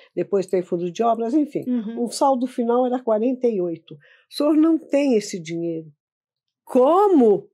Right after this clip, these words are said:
Speaker 2: É, desse jeito.
Speaker 1: Aí eu tive que ir pra assembleia pra explicar esse negocinho que eu te falei. Aí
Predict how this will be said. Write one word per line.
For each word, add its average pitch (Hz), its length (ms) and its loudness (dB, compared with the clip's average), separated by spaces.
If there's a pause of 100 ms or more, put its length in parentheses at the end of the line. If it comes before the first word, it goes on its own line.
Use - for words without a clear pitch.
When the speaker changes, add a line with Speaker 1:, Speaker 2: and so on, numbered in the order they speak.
(540)
Speaker 2:
É, 190 300 -14
desse 190 300 -14 (160)
jeito. - 320 -18 (520)
Speaker 1:
Aí 247 220 0
eu 320 100 0
tive 285 320 0
que 254 140 -2
ir 233 40 -2
pra 220 180 -2
assembleia 262 680 0
pra 311 140 -6
explicar 277 520 -2
esse 302 220 -4
negocinho 285 520 0
que 285 100 -8
eu 285 60 -4
te - 120 -18
falei. 233 440 -4
Aí 277 580 2